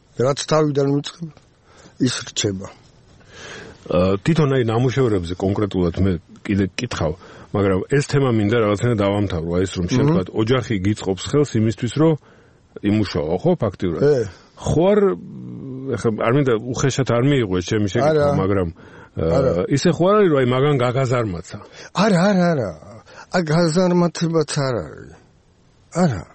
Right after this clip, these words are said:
Speaker 1: უ-, უბრალოდ ეხლა ისეთი ენერგია უკვე აღარა მაქვს მე. ხო? ახალგაზრდაც არა ვარ ისეთი, რომ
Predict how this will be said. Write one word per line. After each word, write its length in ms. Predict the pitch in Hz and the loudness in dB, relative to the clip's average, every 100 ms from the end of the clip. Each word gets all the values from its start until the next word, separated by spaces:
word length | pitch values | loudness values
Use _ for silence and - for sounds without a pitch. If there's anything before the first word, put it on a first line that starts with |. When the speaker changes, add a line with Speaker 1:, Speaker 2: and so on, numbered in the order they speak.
| _ _ - - - - | _ _ -20 -18 -16 -14
Speaker 1:
უ-, 240 | - 226 254 | -2 0 2
უბრალოდ 480 | 247 185 208 208 185 | 2 4 4 2 0
ეხლა 300 | 180 160 185 139 | -2 0 0 0
ისეთი 440 | - 165 196 180 175 | -4 -4 -2 0 2
ენერგია 540 | 165 165 175 160 160 131 | 4 4 2 0 2 2
უკვე 260 | 135 175 | 2 0
აღარა 340 | 127 127 170 123 | -2 0 0 0
მაქვს 360 | 95 92 - - | -2 -8 -12 -8
მე. 220 | 101 95 92 - _ _ _ | -6 -6 -8 -20 _ _ _
ხო? 180 | - 143 156 151 | -2 0 2 -2
ახალგაზრდაც 640 | 117 120 135 139 131 135 | -2 0 2 0 0 -2
არა 220 | - 131 127 | 0 0 0
ვარ 200 | 104 98 | 0 -4
ისეთი, 320 | 101 120 143 | -8 -6 0
რომ 240 | 160 143 | 2 0